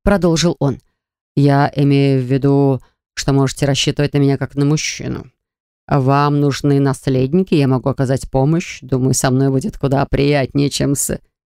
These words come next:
«Вы в своем уме?» От моего тона Блес даже шаг назад сделал. Он судорожно прошелся пятерней по длинным сальным волосам, поправил очки на переносице и только после этого продолжил. «Мне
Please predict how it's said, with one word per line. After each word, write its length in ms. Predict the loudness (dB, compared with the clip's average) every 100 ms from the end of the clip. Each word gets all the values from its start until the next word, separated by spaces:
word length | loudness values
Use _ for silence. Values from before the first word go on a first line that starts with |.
| _ _ _ 0
«Вы 140 | 2
в 60 | 2
своем 520 | 0 2 2 4 4
уме?» 340 | 4 2 -2 -8 _ _ _ _ _ _
От 160 | -4 2
моего 280 | 2 2 0
тона 280 | 0 0 2
Блес 260 | 2 2
даже 240 | 0 -2 -2
шаг 260 | -4 -2
назад 360 | 0 0 0 -2
сделал. 500 | -2 0 0 -4 -10 _ _ -2
Он 120 | 0
судорожно 480 | 2 2 0 0 -2
прошелся 540 | 0 0 0 0 -2
пятерней 460 | -4 -2 0 2 2
по 120 | 0
длинным 320 | 0 2 2
сальным 380 | 0 0 0 2
волосам, 540 | 2 0 0 -2 -2 -6 _ _ -4
поправил 460 | 0 2 2 0 0
очки 360 | -2 -2 0
на 100 | 0
переносице 720 | 2 2 2 0 -2 -6 -6 -6 _ _ _ _ _ -4
и 100 | 0
только 420 | 2 2 0 -2
после 280 | 0 0 -2
этого 300 | -2 -2 -4
продолжил. 560 | -2 -2 -4 -6 -10 -14 _ _ _ _ _ -8
«Мне 480 | -2 2 2 2